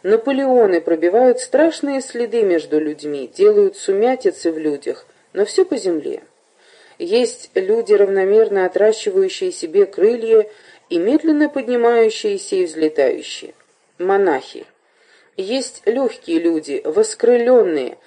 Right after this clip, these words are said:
поднимающиеся слегка от тесноты и опять спускающиеся. Хорошие идеалисты. Есть с большими сильными крыльями, для похоти спускающиеся в толпу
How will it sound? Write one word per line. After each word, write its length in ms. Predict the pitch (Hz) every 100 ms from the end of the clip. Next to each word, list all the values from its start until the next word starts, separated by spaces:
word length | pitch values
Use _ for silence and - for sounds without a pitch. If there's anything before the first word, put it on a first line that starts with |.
| _ - -
поднимающиеся 920 | 185 233 277 339 330 - 269 247 254
слегка 500 | 240 214 220 - 240
от 120 | 233
тесноты 540 | - 202 196 185 185 226
и 160 | -
опять 420 | 220 214 220 196 -
спускающиеся. 1160 | - - - 170 156 147 - 135 135 - 151 - _ _
Хорошие 800 | - - 151 262 320 - 262 220
идеалисты. 680 | 208 175 165 139 - - - _ _ _ _ _ _
Есть 420 | 160 160 214 - -
с 120 | 165
большими 540 | 180 185 - 233 214
сильными 500 | 185 220 208 196 180
крыльями, 680 | 160 196 247 226 175 143 135 _ _ _ _
для 240 | - 208
похоти 580 | 202 269 302 - 180 -
спускающиеся 1000 | 151 - 170 - 302 285 - 247 226 226
в 60 | -
толпу 600 | 185 165 165 285 311